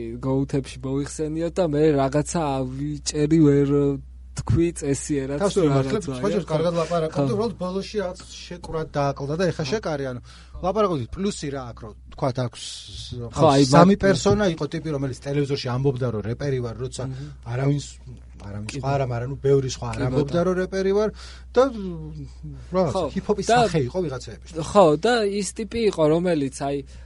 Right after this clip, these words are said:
Speaker 1: აა, მე ვარ ერთ-ერთი ლაინ პროდიუსერი თესლის შავი ზედასი
Speaker 2: რა
Speaker 1: და
Speaker 2: შეუძლია?
Speaker 1: მიმუშავია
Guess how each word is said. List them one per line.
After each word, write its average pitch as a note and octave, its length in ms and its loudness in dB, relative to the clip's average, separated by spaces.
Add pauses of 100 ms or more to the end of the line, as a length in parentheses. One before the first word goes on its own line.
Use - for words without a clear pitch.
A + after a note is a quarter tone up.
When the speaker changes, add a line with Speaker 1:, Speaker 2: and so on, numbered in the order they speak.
(120)
Speaker 1:
აა, C3 880 -4 (420)
მე C3 400 -12
ვარ D#3 260 -6
ერთ-ერთი C#3 880 -10
ლაინ B2+ 400 -12
პროდიუსერი C3 880 -10
თესლის C3+ 560 -6
შავი C#3 260 -4
ზედასი C3 840 -2
Speaker 2:
რა F#3+ 80 -10
Speaker 1:
და A#3+ 80 -6
Speaker 2:
შეუძლია? A#3 320 -4
Speaker 1:
მიმუშავია D3+ 800 2